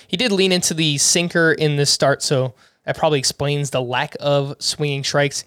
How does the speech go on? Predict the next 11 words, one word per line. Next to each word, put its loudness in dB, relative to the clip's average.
E 0
R 4
A 4
is 2
down 0
to -8
two -2
point 0
one 0
seven. 0
Um, -2